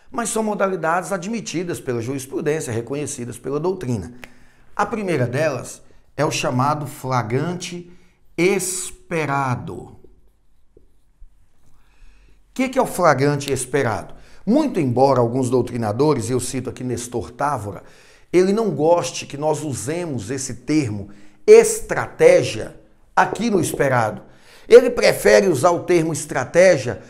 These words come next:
lá no flagrante controlado, diferido, nós vamos falar mais tarde. Mas eu, ainda assim,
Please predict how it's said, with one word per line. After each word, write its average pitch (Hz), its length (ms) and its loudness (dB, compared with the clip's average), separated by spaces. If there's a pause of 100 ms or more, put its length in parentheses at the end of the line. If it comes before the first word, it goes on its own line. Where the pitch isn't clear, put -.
(200)
lá 180 200 4
no 202 120 -2
flagrante 160 580 -4
controlado, 151 880 -2
diferido, 135 760 -6
nós 113 160 -8
vamos 131 180 -8
falar 131 180 -4
mais 127 240 -6
tarde. 127 440 -2 (480)
Mas 220 320 0
eu, 247 420 2 (300)
ainda 233 400 6
assim, 151 480 -4